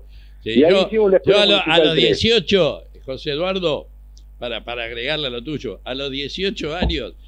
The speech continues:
Speaker 1: digo, lo que era la política de antes, ¿no? Este, yo a los dieciocho años, eh, ya de los diecisiete, dieciséis, militaba en Defensa Comunal en General Paz.
Speaker 2: Sí, señor.
Speaker 1: Con Alberto Ferrante.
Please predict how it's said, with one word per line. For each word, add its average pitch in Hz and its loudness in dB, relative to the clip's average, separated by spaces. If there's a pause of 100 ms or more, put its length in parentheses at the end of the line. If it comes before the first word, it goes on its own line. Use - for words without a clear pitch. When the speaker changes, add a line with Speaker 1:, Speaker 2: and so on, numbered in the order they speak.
(200)
Speaker 1:
digo, 180 -4
lo 180 -6
que 208 -12
era 226 -6
la 143 -4
política 135 -10
de 127 -4
antes, 110 -8
¿no? 127 -6 (420)
Este, 107 -10 (440)
yo - -14
a 165 -10
los 180 -6
dieciocho 170 -2
años, 165 -6
eh, 98 -12
ya 135 -6
de 113 -8
los 107 -12
diecisiete, 123 -8
dieciséis, 110 -12 (400)
militaba 165 -4
en 135 -10
Defensa 147 -6
Comunal 147 -4
en 107 -8
General 107 -10
Paz. 170 -4
Speaker 2:
Sí, 127 4
señor. 107 2
Speaker 1:
Con 123 -12
Alberto 143 -8
Ferrante. 120 -8